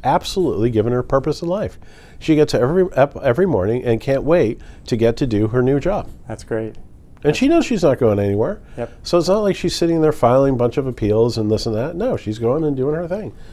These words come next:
Speaker 1: which is helping these women avoid going down the path that she went.
Speaker 2: Yep. I, I, I don't wanna put you on the spot if you're, if you're not prepared to do this, but I, I was fascinated when I read some of the statistics,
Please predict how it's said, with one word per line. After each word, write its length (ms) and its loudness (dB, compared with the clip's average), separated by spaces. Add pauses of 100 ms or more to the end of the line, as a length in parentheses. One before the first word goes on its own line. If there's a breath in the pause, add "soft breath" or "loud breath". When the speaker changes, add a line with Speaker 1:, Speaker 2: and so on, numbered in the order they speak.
(140 loud breath)
Speaker 1:
which 160 -4
is 100 -4
helping 340 -2
these 260 -2
women 240 -2
avoid 440 0 (160 loud breath)
going 220 6
down 140 4
the 80 0
path 240 -4
that 120 -6
she 140 -8
went. 200 -10 (260)
Speaker 2:
Yep. 160 -10 (1120 loud breath)
I, 220 0
I, 140 2
I 40 6
don't 120 4
wanna 140 0
put 240 -6
you 60 -4
on 80 -4
the 80 -6
spot 340 -2
if 120 -8
you're, 160 -10 (100)
if 100 -14
you're 120 -8
not 180 -8
prepared 360 -2
to 80 -8
do 200 -2
this, 160 -8
but 140 -2
I, 200 0
I 60 0
was 160 -4
fascinated 760 -4
when 140 -6
I 80 -4
read 520 2 (640 loud breath)
some 260 -2
of 60 -4
the 60 -4
statistics, 880 -4